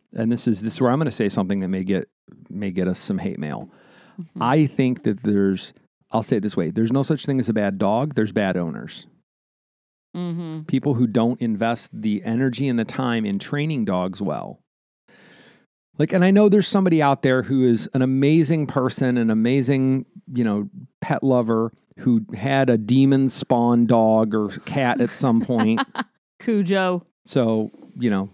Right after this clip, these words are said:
Speaker 1: to the Cujo folks out there, take a breath. I'm not trying to call you out. I'm not trying to shame you.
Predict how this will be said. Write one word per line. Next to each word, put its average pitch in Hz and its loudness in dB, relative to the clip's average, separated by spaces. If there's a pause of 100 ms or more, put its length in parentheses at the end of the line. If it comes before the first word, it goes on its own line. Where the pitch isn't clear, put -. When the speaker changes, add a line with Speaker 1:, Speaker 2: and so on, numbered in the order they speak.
Speaker 1:
to 143 -2
the 135 0
Cujo 143 4
folks 123 0
out 123 -2
there, 107 0 (600)
take 110 -4
a 117 -4
breath. 104 -2 (580)
I'm 98 -6
not 104 -2
trying 117 -2
to 117 0
call 117 0
you 123 2
out. 104 -2
I'm 92 -8
not 98 -6
trying 110 -2
to 120 -2
shame 123 -2
you. 180 -2